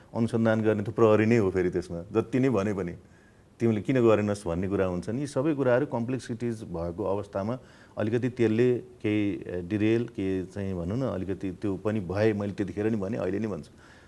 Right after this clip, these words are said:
तर यहाँले भने जस्तो त्यो, अ, मेरो उसमा आइदियोस्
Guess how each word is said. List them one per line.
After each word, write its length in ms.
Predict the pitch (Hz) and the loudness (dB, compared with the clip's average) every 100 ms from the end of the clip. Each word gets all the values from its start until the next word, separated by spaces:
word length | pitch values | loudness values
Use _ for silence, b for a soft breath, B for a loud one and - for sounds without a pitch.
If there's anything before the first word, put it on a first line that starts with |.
| B _ - | B _ -14
तर 60 | 110 | -12
यहाँले 280 | 113 113 | -10 -10
भने 380 | 110 87 104 110 | -12 -14 -14 -14
जस्तो 180 | 107 120 | -14 -14
त्यो, 160 | 117 107 | -12 -12
अ, 1080 | 95 90 90 90 92 92 90 90 90 95 | -12 -14 -16 -18 -18 -18 -18 -20 -18 -14
मेरो 160 | 113 113 | -10 -10
उसमा 300 | 101 101 110 | -12 -14 -14
आइदियोस् 420 | 98 101 110 110 | -14 -10 -8 -10